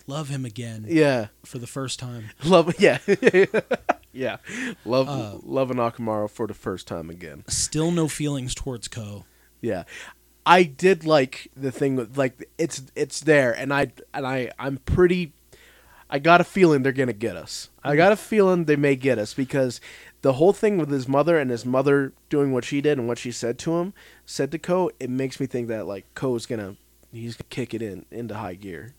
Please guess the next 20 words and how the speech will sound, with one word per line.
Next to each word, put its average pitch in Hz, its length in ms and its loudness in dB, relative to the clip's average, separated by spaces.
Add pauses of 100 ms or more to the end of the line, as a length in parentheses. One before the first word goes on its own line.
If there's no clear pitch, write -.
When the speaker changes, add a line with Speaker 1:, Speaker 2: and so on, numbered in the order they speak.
Speaker 1:
Yeah, 113 320 -10 (120)
maybe. 147 560 -4
We, 123 220 -10 (340)
we 139 80 -4
got 156 140 -2
five 143 280 -6
episodes 127 520 -8
to 120 100 -16
learn 104 380 -14
to 104 100 -18
love. 92 400 -20 (160)
Speaker 2:
Yeah. 92 260 -10 (320)
Speaker 1:
But 101 280 -8 (880)
it's - 100 -10
not 143 160 0
looking 156 240 0
good 143 180 4
for 135 120 0
you, 127 140 0
Ko. 131 280 -2